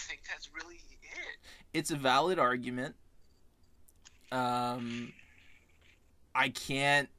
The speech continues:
Speaker 2: th-, this is the thing, right? I'm a, I'm a critical thinker. So as I saw the counter arguments to this argument that they're, they're, you know, when you really look into these counter arguments, what you find is the same bunch.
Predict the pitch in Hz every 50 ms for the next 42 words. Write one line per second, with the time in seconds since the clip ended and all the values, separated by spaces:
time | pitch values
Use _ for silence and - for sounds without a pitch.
0 | _ - 143 135 131 160 170 170 170 226 240 - 247 196 151 143 127 - - 135
1 | 120 117 113 117 120 120 120 120 - - 127 139 151 151 143 - - 139 139 143
2 | 127 - - - 131 123 123 - - 104 - - - 113 113 113 - 110 - -
3 | - - - - - 143 131 127 123 120 117 - - - _ _ _ _ _ _
4 | - - - 151 156 151 147 131 139 131 131 123 - - - - 127 127 127 127
5 | 123 123 120 120 117 113 - - - - 117 120 113 107 - - 165 175 180 165
6 | 139 120 117 120 123 120 113 120 113 113 113 110 110 - - - - 101 104 107
7 | - - - 113 110 104 98 107 110 110 113 104 - - 113 - - - 110 110
8 | 110 104 107 - - 113 98 - - 123 123 113 107 110 - - - - - -
9 | - - - - - - 135 139 135 139 156 190 185 170 156 165 156 - 147 135
10 | - 143 127 127 120 - - - 139 123 123 123 117 113 120 117 113 120 117 120
11 | 117 - - 123 123 117 131 127 123 - - 123 123 120 117 117 120 117 117 110
12 | - 120 120 110 - - - - 120 117 - - - 117 117 117 120 123 156 170
13 | 135 113 - - - -